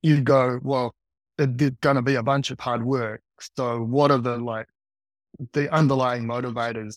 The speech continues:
or the, you know, the inherent motivators that are just gonna get you to do it when, when it's really tough? What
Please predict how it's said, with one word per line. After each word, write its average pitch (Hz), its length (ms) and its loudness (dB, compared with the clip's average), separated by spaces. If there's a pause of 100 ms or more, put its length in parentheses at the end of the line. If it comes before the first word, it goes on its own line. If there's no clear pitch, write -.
or 110 200 -12
the, 107 180 -14 (380)
you 120 120 -10
know, 104 120 -14 (160)
the 131 140 0
inherent 120 460 -4
motivators 113 560 -4
that 117 140 -8
are 110 40 -10
just 113 220 -10
gonna 113 180 -2
get 113 260 -4
you 120 120 -2
to 107 100 -4 (160)
do 127 200 -2
it 110 180 -6
when, 120 400 -4 (580)
when 175 160 6
it's 170 160 -2
really 147 280 2
tough? 143 360 2
What 139 200 -4